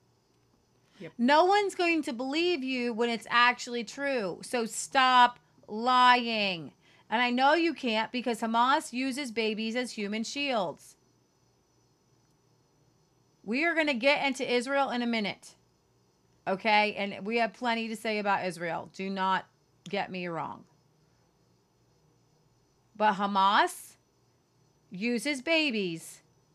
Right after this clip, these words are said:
Speaker 2: I saw a video of Hamas with a, a, a, a clear baby doll that they were pretending was a baby in a hospital.
Speaker 1: You're kidding.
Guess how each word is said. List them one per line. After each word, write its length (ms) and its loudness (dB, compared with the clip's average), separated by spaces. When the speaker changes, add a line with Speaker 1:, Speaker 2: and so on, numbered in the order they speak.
Speaker 2:
I 80 -2
saw 240 0
a 20 -4
video 320 -2
of 80 -12
Hamas 420 -4
with 140 -10
a, 500 -8
a, 60 -6
a, 160 -2
a 40 -8
clear 640 -4
baby 300 -2
doll 320 -6
that 180 -2
they 120 0
were 120 -2
pretending 840 -2
was 180 -4
a 60 -2
baby 340 0
in 120 -4
a 40 -2
hospital. 560 -10
Speaker 1:
You're 140 -12
kidding. 400 -16